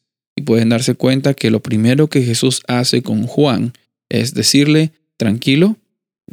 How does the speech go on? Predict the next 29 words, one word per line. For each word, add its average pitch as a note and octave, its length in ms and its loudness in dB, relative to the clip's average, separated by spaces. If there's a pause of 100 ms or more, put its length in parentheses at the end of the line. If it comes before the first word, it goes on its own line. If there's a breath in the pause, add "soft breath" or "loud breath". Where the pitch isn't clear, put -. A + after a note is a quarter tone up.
(120)
yo D3 480 2
estoy C#3 640 0
teniendo B2 640 0
control B2 480 0
sobre A#2 320 -2
todas D#3 440 2
estas C3+ 260 -6
cosas, - 580 -4 (340)
sobre G#2+ 280 -2
todas D#3+ 360 2
estas D3+ 220 0
incertidumbres, A2+ 1000 -2 (160 soft breath)
sobre G2+ 240 2
todas E3+ 300 2
estas - 200 -2
situaciones C#3 600 0
difíciles". A#2 680 -2 (320 loud breath)
Esa B2+ 200 -4
mano D3 560 0 (140)
que A2 140 -4
vemos C3 420 0
en A2+ 140 -2
el A2+ 80 -6
capítulo B2 480 0
uno C3 240 2
que A2 240 -2
sostenía A2+ 720 0
las A#2 300 -4
estrellas C3 1000 0